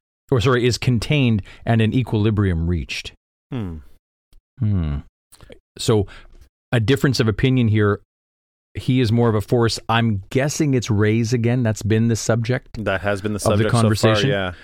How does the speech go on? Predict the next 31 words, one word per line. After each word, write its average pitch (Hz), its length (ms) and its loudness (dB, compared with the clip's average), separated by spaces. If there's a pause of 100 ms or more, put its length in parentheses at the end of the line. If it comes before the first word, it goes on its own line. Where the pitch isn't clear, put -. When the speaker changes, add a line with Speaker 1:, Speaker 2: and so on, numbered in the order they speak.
(880)
Speaker 1:
So 117 380 2
Ray's 117 640 0 (240)
more 131 300 0
a 127 40 -2
force 135 480 0
th-, 107 200 -4 (100)
than 117 260 0
an 110 140 2
individual, 110 600 0
despite 120 560 -2
your 113 240 0
insistence 107 720 -2
to 104 160 -2
the 92 80 -4
contrary. 87 720 -4 (340)
Speaker 2:
Mm-hmm. 98 380 -8 (840)
Speaker 1:
Hmm. 87 260 -2 (400)
Speaker 2:
Th-, 143 160 0
w-, 160 260 -4
without 170 400 2
any 143 160 0
context, 120 640 -2
it's - 160 -8
not 107 160 -4
telling 92 260 -6
us 85 120 -12
too - 160 -10
much, - 440 -12
but - 300 -12 (240)
Speaker 1:
No. 98 220 -2 (180)
Speaker 2:
yeah. - 220 -12